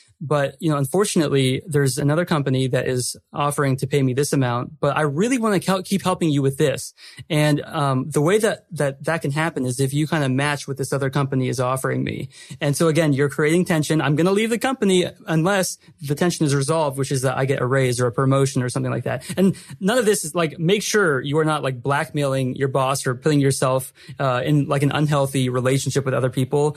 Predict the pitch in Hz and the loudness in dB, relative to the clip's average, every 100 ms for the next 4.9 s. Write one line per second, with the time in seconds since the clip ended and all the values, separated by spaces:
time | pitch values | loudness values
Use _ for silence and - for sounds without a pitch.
0 | - - 147 139 123 143 156 156 156 160 | -8 -8 -2 0 0 0 2 0 0 0
1 | 147 208 - - 165 165 175 131 117 143 | 0 -2 -2 -4 -2 -2 -2 -4 -4 -6
2 | 127 - 160 165 151 160 151 151 131 131 | -6 -2 2 4 4 0 2 0 0 0
3 | 139 165 143 139 139 139 127 139 - 156 | 0 0 0 0 0 0 0 0 2 2
4 | 127 139 143 139 135 156 - 170 | 2 2 2 2 0 -2 0 0